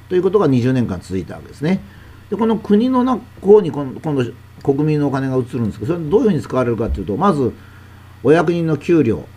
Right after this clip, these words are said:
とか、国の施設に使うですね。使いますね、まずね。えー、これはもうとにかくそれ、それは使うわけです。それから天下り先の給料。これはまあ直接的じゃないんですけども、天下り先にはこう事業が、こう国の事業が行きますからね。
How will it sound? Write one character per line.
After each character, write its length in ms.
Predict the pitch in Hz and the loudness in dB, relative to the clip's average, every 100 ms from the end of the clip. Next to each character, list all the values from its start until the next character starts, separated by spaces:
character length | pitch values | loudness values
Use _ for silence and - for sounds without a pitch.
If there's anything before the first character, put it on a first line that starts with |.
| - - - - - - - - - - | -20 -20 -20 -20 -20 -20 -20 -20 -20 -8
と 100 | - | -4
か、 380 | 117 151 156 92 - | 0 2 2 0 -4
国 200 | 147 160 | -2 0
の 120 | 147 | -2
施 80 | - | 0
設 400 | 143 - - - - - - - - - - - - | 0 0 -10 -18 -20 -20 -20 -20 -20 -20 -20 -20 -10
に 140 | 165 165 | -4 -4
使 300 | - 127 113 | -2 -2 0
う 100 | 90 | -2
で 80 | 78 | -6
す 80 | |
ね。 180 | 127 170 104 | -6 -6 -8
使 180 | - 113 | -2 -2
い 40 | |
ま 100 | 101 | -2
す 100 | 101 | -4
ね、 80 | 160 | -2
ま 120 | 131 | -2
ず 120 | 85 | -2
ね。 240 | 139 220 202 - - - - - - - | 0 0 0 -8 -18 -20 -20 -20 -20 -8
え 140 | 101 | -4
ー、 40 | 101 | 0
こ 100 | 156 | 0
れ 80 | |
は 80 | 170 | 2
も 140 | 151 113 | 0 0
う 40 | |
と 100 | 120 | -2
に 80 | 113 | -2
か 80 | 101 | -2
く 140 | - | -4
そ 100 | 120 | -2
れ、 160 | 107 92 | -2 -2
そ 80 | |
れ 80 | 104 | -4
は 60 | 95 | -4
使 180 | - 85 | -8 -14
う 40 | |
わ 40 | - | -14
け 80 | - | -14
で 140 | - | -14
す。 80 | - - - - - - | -14 -18 -20 -20 -20 -12
そ 60 | 170 | -6
れ 60 | |
か 80 | 160 | 0
ら 100 | 151 | 2
天 160 | 175 196 | 2 0
下 180 | 185 196 | 2 2
り 80 | |
先 200 | 170 165 | 2 2
の 120 | 165 151 | 0 -2
給 240 | 170 131 | 2 2
料。 140 | 98 - 101 135 156 | 2 -4 -12 -8 -2
こ 80 | 185 | 0
れ 60 | 208 | 2
は 120 | 202 | 2
ま 140 | 190 | 2
あ 20 | 139 | -2
直 220 | - 147 | -2 -4
接 160 | 175 | -4
的 140 | 160 151 | -4 -2
じ 80 | 151 | -2
ゃ 40 | |
な 60 | 127 | -2
い 20 | |
ん 40 | |
で 40 | 101 | -4
す 60 | |
け 80 | 117 | -6
ど 80 | 107 | -6
も、 80 | 120 | -4
天 160 | 175 | -4
下 200 | 165 175 | -4 -2
り 60 | 170 | 0
先 240 | 165 147 180 | -2 -4 -4
に 120 | 202 | -2
は 180 | 190 117 | 0 -2
こ 200 | 113 107 | -2 -2
う 80 | 98 | 0
事 160 | 143 | 0
業 220 | 185 151 | 4 4
が、 100 | 101 | 2
こ 120 | 95 90 | -6 -8
う 40 | |
国 200 | 143 170 | -4 -2
の 120 | 175 | -2
事 120 | 147 | -2
業 140 | 139 101 | 0 0
が 80 | 87 | -2
行 80 | 110 | -4
き 40 | |
ま 140 | 127 | -4
す 80 | 113 | -4
か 120 | - | -8
ら 60 | 73 | -6
ね。 240 | 139 214 | -2 -2